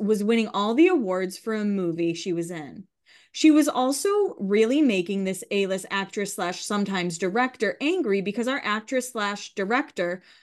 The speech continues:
thought she gave a, the better performance that year. No matter what, though, this A-list actress kept winning. So a few days prior to the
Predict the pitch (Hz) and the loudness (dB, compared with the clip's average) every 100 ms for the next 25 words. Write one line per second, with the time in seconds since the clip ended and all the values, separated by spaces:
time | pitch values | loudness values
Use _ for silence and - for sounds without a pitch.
0 | _ - 269 - - 381 403 233 196 196 | _ -2 0 -2 2 6 6 8 6 6
1 | 214 220 208 - 185 202 196 190 185 208 | 2 0 0 -2 -4 0 0 0 -4 -8
2 | - 349 302 190 170 170 160 143 165 170 | -4 -2 0 -2 -4 -6 -6 -4 -2 0
3 | 120 170 - _ _ _ _ - - 254 | 0 -6 -12 _ _ _ _ -8 2 6
4 | 302 302 349 453 277 180 170 - 175 175 | 8 6 6 4 4 2 -2 -4 -2 0
5 | 202 - 220 233 339 - 190 190 226 214 | -2 2 4 4 2 -2 -6 -4 -6 -4
6 | 202 185 254 262 160 - - _ _ - | -6 -4 -2 -2 -2 -8 -16 _ _ 2
7 | 330 302 285 302 349 440 440 - 226 185 | 6 6 8 6 8 6 2 0 0 2
8 | 180 196 233 208 | 2 0 -2 -4